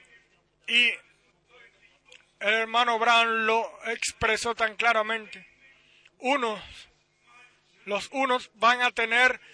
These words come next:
la, la marca de la bestia y los otros van a tener el sello de Dios, y el sello de Dios es el Espíritu Santo. Sella,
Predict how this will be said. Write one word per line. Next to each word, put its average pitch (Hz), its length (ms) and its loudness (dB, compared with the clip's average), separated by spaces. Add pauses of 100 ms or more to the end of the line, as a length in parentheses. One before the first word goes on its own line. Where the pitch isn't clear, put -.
(520)
la, 226 560 4 (1040)
la 226 200 4
marca 240 520 4
de 220 140 4
la 214 140 6
bestia 214 600 2 (280)
y 220 100 2
los 220 240 2
otros 269 320 6
van 247 160 2
a 254 100 2
tener 247 280 2
el 233 120 2
sello 254 400 2
de 233 120 0
Dios, 220 320 2
y 240 40 4
el 220 120 4
sello 247 360 2
de 226 120 4
Dios 233 320 4
es 233 180 -2
el 233 140 4
Espíritu 247 600 2
Santo. 214 540 0 (720)
Sella, 240 960 4